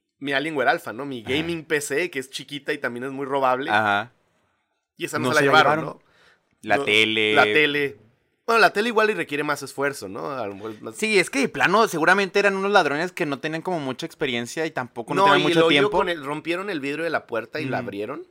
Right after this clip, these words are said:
Speaker 1: ¿no?
Speaker 2: Ujú.
Speaker 1: Y el hoyo de, de la, de la puerta era, o sea, una muñeca donde no cabe ni mi mano, güey. O sea, es como era un
Speaker 2: Ah,
Speaker 1: chavito,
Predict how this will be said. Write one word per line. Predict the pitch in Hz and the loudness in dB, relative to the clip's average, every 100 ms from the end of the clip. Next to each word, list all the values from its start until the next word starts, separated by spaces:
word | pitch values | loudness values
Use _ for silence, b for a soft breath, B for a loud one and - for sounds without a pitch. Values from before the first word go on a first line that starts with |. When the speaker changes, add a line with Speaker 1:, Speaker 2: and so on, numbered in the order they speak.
| - | -14
Speaker 1:
¿no? | 123 123 | -10 -10
Speaker 2:
Ujú. | 131 b b - | -12 b b -10
Speaker 1:
Y | 127 | -6
el | 127 | -4
hoyo | 135 160 | -4 -4
de, | 175 143 123 | -4 -6 -8
de | 117 | -10
la, | 104 98 | -10 -10
de | 95 90 87 90 | -10 -14 -12 -12
la | 90 - | -12 -12
puerta | 120 - | -12 -8
era, | 147 147 143 117 98 | -6 -4 -2 -2 -4
o | 90 | -10
sea, | 110 | -12
una | 139 | -10
muñeca | 139 110 127 | -10 -14 -10
donde | 135 123 104 | -10 -10 -12
no | 107 | -10
cabe | 127 123 | -10 -10
ni | 110 | -12
mi | 104 | -14
mano, | 95 107 107 87 | -12 -12 -12 -14
güey. | 67 _ _ | -18 _ _
O | |
sea, | - | -20
es | - | -16
como | 151 131 | -10 -10
era | |
un | 131 | -8
Speaker 2:
Ah, | - | -4
Speaker 1:
chavito, | 135 127 117 - | -4 -4 -10 -16